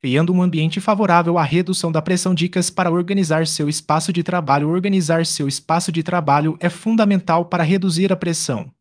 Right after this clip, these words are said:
Um ambiente bem arrumado pode ajudar você a se concentrar e a ser mais produtivo. Aqui estão algumas dicas práticas. Um, mantenha a mesa limpa, remova itens desnecessários.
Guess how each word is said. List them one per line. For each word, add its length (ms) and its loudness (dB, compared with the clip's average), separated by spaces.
Um 100 4
ambiente 360 2
bem 240 4
arrumado 420 2
pode 300 2
ajudar 340 4
você 260 0
a 120 2
se 100 -6
concentrar 720 0
e 80 2
a 60 4
ser 200 0
mais 280 0
produtivo. 840 -2
Aqui 220 -2
estão 260 0
algumas 340 0
dicas 360 -2
práticas. 560 -2
Um, 220 -8
mantenha 360 6
a 40 4
mesa 240 2
limpa, 500 0
remova 400 4
itens 300 2
desnecessários. 1080 0